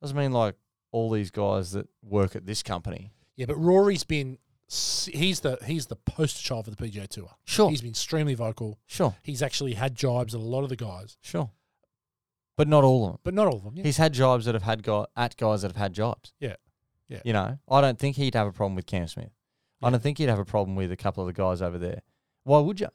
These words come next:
Speaker 2: Yeah.
Speaker 1: They're just people that play golf.
Speaker 2: Yeah.
Speaker 1: They just went to work for someone else. That's it. That's all they did. Oh, well, that's like, that's not true. They're self-employed.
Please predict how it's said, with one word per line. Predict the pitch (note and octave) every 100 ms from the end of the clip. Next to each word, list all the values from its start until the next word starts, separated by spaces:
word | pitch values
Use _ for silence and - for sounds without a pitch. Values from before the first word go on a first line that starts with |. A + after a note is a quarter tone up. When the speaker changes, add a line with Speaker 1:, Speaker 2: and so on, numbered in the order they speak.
| _ -
Speaker 2:
Yeah. | F2 _
Speaker 1:
They're | -
just | F#3+ -
people | - B2 B2
that | G#2+
play | A2+ G2
golf. | A2+ D#3 - _ _ _ -
Speaker 2:
Yeah. | A2 _ _ _ _
Speaker 1:
They | C#3+
just | D3 -
went | C#3+
to | C#3
work | C3 D3+
for | B2
someone | D3 C#3
else. | G3+ D#3 - _ _ _ _ _ _
That's | E3+ C#3+
it. | F3 D#3+ - _ _ _ _
That's | _
all | F3+
they | C#3+
did. | D#3 -
Oh, | F#3
well, | E3+ F#3+
that's | G3 G3+
like, | F3 D#3
that's | C#3+ F3 -
not | C3
true. | A#2+ - _ _ _
They're | C#3+ F#3
self-employed. | F#3 D3+ C#3 A#2 D#3+ D#3+